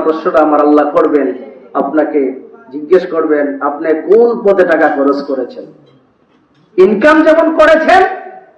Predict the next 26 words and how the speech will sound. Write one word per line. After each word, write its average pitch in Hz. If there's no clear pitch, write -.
ইনকাম 381
করার 339
পর 294
এই 269
টাকাটা 302
কোন 392
রাস্তায় 370
খরচ 320
করেছেন? 208
আল্লাহর 170
রাস্তায় 185
খরচ 196
করেছেন 233
না 190
অন্য 208
রাস্তায় 190
খরচ 175
করেছেন? 156
অন্য 170
অনেক 180
রাস্তা 190
আছে 190
না? 226
রাস্তার 185
শেষ 180
আছে? 170